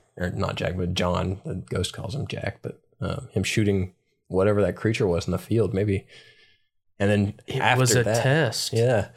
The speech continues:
Speaker 1: 'cause after that, the wi-, the, the witch didn't like John at all.
Speaker 2: Yeah. Why did that give me a chill? Something about
Speaker 1: You get one chance to
Speaker 2: Yeah, the, this, this witch or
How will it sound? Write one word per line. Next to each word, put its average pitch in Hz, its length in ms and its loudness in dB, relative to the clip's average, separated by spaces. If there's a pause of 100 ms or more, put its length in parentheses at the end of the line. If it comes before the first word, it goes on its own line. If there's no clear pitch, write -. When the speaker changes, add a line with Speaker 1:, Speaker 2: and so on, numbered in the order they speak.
(300)
Speaker 1:
'cause 113 120 0
after 139 340 2
that, 143 220 4
the 113 80 2
wi-, 120 260 2
the, 104 240 4
the 101 140 2
witch 135 260 0
didn't 131 220 0
like 120 200 2
John 110 280 4
at 95 100 0
all. 117 420 2 (160)
Speaker 2:
Yeah. 120 420 0 (340)
Why - 140 -4
did 143 120 -4
that 139 240 -2
give 131 160 -4
me 123 140 -4
a 127 40 -2
chill? - 440 -2 (640)
Something 202 300 2
about 123 440 4 (1300)
Speaker 1:
You 101 180 -4
get 101 60 -4
one 101 220 2
chance 98 340 2
to 160 80 -2
Speaker 2:
Yeah, 143 480 6
the, 120 260 0 (220)
this, 131 480 4
this 127 240 2
witch 135 580 2
or 113 520 4